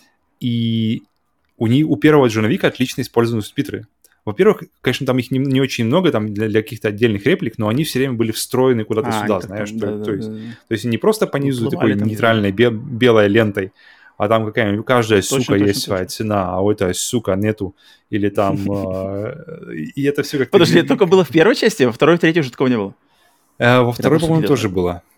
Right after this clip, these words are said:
Speaker 1: Я просто, просто по-, просто помню, что п-, в первое запомнил, что они, они существуют как будто бы вместе с персонажами, знаешь, как будто бы, то есть перс-, если, если кадр взять, то это персонаж здесь, субтитры как бы здесь, оно легко читается,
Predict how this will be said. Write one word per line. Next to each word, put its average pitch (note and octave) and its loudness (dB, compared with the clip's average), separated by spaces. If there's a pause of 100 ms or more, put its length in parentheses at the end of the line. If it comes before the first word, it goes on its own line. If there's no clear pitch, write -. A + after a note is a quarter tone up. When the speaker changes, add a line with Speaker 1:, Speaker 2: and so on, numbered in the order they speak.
(140)
Speaker 1:
Я A2 -6
просто, B2+ 0
просто B2 -4
по-, B2 -4
просто A#2 -8
помню, B2+ -2
что - -8
п-, A#2 -18
в - -20
первое G#2+ 0
запомнил, G2+ -4
что - -4
они, G2+ -2
они A2 -2
существуют D3+ -4
как G#2 -8
будто B2 -10
бы G#2+ -4
вместе G#2+ -6
с - -16
персонажами, G2 -4
знаешь, G2+ -6
как - -20
будто G#2+ -8
бы, F#2+ -12
то G#2 -6
есть G2 -6
перс-, - -12
если, A#2 -8
если A#2 -8
кадр G2+ -6
взять, C#3+ -4
то A2 -10
это A2+ -16
персонаж G#2 -8
здесь, C3 -4
субтитры A#2 -12
как G#2 -10
бы G2 -8
здесь, C#3 -8 (260)
оно A2+ 0
легко A#2 0
читается, D3+ -2